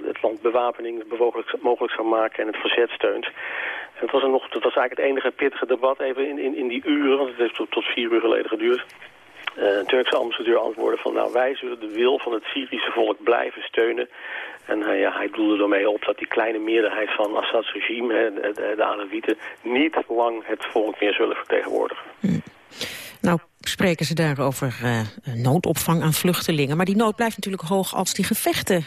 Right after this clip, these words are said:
Speaker 2: eh, door blijven gaan. Heeft de Veiligheidsraad nog gesproken over bijvoorbeeld militair ingrijpen in Syrië?
Speaker 1: Nee, dat, dat is, die, die optie wordt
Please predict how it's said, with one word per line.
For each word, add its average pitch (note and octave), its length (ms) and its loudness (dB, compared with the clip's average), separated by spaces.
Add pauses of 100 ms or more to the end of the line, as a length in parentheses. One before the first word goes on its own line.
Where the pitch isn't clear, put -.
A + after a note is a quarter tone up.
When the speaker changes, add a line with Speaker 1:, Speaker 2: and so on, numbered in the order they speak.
Speaker 2:
eh, F3 200 0 (120)
door F#3+ 420 2
blijven D#3+ 360 -4
gaan. D3+ 220 0
Heeft G#3+ 180 0
de C4+ 60 2
Veiligheidsraad B3 640 0
nog A#3 120 2
gesproken A#3 500 0
over A3 220 0
bijvoorbeeld G#3 400 -2
militair G3 540 2
ingrijpen D3+ 560 0
in A#2+ 60 -2
Syrië? - 420 -4 (800)
Speaker 1:
Nee, - 260 0
dat, C3 220 0
dat C3 220 0
is, - 240 0
die, C3+ 140 0
die B2+ 160 0
optie - 300 2
wordt B2+ 200 0